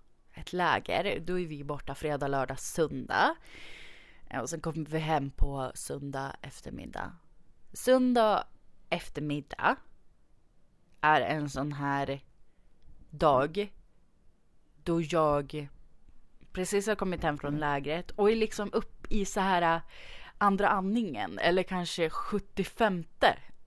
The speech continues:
andningen. Och då kan jag liksom vara uppe. Då har inte min utmattning kickat igång än. Utan det kommer på måndag och på tisdag i,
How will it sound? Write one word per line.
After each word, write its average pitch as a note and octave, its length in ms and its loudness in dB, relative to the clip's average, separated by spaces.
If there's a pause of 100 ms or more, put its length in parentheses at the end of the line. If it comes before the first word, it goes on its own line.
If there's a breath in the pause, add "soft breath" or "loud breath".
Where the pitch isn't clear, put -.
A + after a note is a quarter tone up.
(100)
andningen. B2 680 -4 (2250 loud breath)
Och - 260 0
då B3 360 6 (260)
kan B3+ 240 0
jag E3+ 240 4
liksom D#3 560 -4 (600 soft breath)
vara F3 260 4
uppe. - 560 4 (360)
Då F#3 120 -2
har G3+ 100 2
inte F3+ 200 -6
min D3+ 320 -6
utmattning F3 640 -2
kickat D#3 400 -8
igång D#3+ 460 -2
än. D2 260 -8 (340 loud breath)
Utan A#3+ 240 0
det D#4 80 0
kommer B3+ 240 0
på A3+ 140 -6
måndag F#3+ 480 0 (380)
och - 360 -2
på - 100 -4
tisdag C#3+ 600 0
i, D3 480 -6